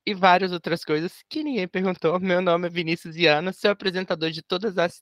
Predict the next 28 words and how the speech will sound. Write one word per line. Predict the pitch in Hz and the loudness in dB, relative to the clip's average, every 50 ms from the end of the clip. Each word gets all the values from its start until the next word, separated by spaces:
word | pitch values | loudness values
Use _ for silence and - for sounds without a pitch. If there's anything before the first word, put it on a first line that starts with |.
| _ | _
terças-feiras | - 180 180 196 226 - - 208 - - - 156 143 135 131 131 | 4 4 6 6 4 2 0 -4 -2 0 2 2 2 2 0 0
às | 143 143 143 135 | 0 0 0 0
oito | 135 131 - - | 0 -2 -2 0
da | 135 147 151 | 2 2 2
noite | 151 143 156 170 - - - | 4 2 0 0 -2 -2 2
e | 202 | 4
às | 214 226 233 | 4 4 4
sextas-feiras | - - - 190 202 214 - - 208 202 - - 175 170 175 190 - - | 0 -2 0 0 0 0 0 -2 -2 -2 0 0 2 2 2 0 -4 -2
ao | - - 165 165 165 | 2 6 6 6 6
meio-dia. | 180 180 190 196 160 - 131 131 117 101 - _ _ - - - - - - _ _ _ _ _ _ _ - | 4 0 -2 -2 -4 -6 -4 0 0 0 -2 _ _ -20 -20 -20 -20 -20 -20 _ _ _ _ _ _ _ 2
Sextas-feiras | - 233 233 262 - 247 226 214 - - 180 175 - 170 160 175 | 6 6 6 6 6 4 2 2 4 0 0 2 2 0 2 2
a | 165 | 0
gente | 156 151 151 151 - | 0 -2 -6 -6 -4
tem | - 160 160 | -6 -6 -6
sempre | - 156 151 170 - 170 | -4 -6 -6 -6 -4 -6
um | 156 | -6
episódio | - - 147 143 147 135 135 135 143 127 | -6 -6 -4 0 0 0 0 -2 -4 -10
mais | 127 127 135 135 143 160 - - | -6 -2 0 0 0 0 -2 -6
curto | - - 139 139 143 - - 143 | -8 -6 -4 -4 -4 -6 -8 -6
falando | - - 143 131 131 127 131 139 131 | -2 0 0 2 2 0 -2 -2 -4
sobre | - - 139 131 127 - 123 | -4 -2 -2 -2 -4 -6 -8
novidades | 127 127 123 131 127 123 - 123 135 151 151 139 131 123 131 | -8 -6 -6 -6 -4 0 0 2 2 2 0 -2 -4 -8 -8
e | 135 | -6
notícias | 135 127 127 - - 139 - 151 - | -6 -6 -6 -8 -10 -8 -8 -8 -6
que | - 147 | -6 -4
bombaram | 143 147 143 143 131 123 120 127 127 | -4 -4 -2 0 0 0 0 -2 -6
na | 131 135 | -10 -8
semana | - 214 208 190 180 180 202 - | -6 -4 -4 -2 -4 -4 -6 -10